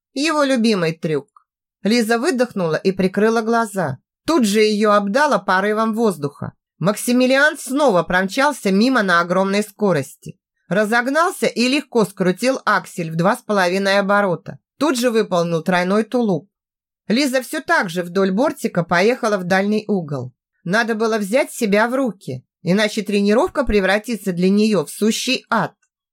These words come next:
До того, как Самойлов появился на катке, она вполне успешно выполнила несколько элементов. С первого раза справилась с тулупом,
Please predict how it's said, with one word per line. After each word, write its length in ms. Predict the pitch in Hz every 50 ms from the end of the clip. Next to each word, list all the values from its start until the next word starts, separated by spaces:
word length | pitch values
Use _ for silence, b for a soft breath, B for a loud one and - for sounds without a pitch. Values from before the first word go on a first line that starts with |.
| _ _
До 160 | - 165 185 214
того, 300 | 208 247 262 277 269 247
как 160 | - 214 202
Самойлов 600 | - - 226 240 262 339 392 392 320 214 185 -
появился 520 | 196 196 214 233 240 240 196 170 - 180
на 120 | 170 170 175
катке, 600 | - 208 214 214 - _ - 202 165 139 131 - _ _ _ _ _
она 240 | - 185 214 233 240
вполне 380 | - - 254 269 277 311 339
успешно 560 | 359 359 - - - 294 233 196 - 180 175
выполнила 520 | 170 233 294 285 - 285 262 233 214 190 185
несколько 560 | 180 180 208 233 - - 247 233 - 247 240
элементов. 600 | 240 240 247 240 226 202 165 151 143 - - - - _ _ _
С 100 | - -
первого 500 | - - 254 294 320 320 320 320 330 339
раза 300 | 349 330 262 196 165 170
справилась 600 | 165 - - 196 208 220 240 262 269 269 269 -
с 80 | - -
тулупом, 680 | - 277 269 233 214 185 - - - 147 143 151 -